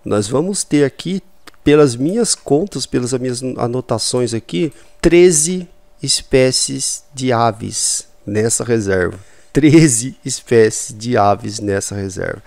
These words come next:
Eu vou começar pelos mamíferos, né, e quadrúpedes, vamos dizer assim, que são, são menos, que é mais fácil.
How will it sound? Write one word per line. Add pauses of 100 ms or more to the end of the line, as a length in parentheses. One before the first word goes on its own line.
(100)
Eu
vou
começar
pelos
mamíferos,
né, (260)
e (300)
quadrúpedes,
vamos
dizer
assim, (320)
que
são, (240)
são
menos,
que
é
mais
fácil.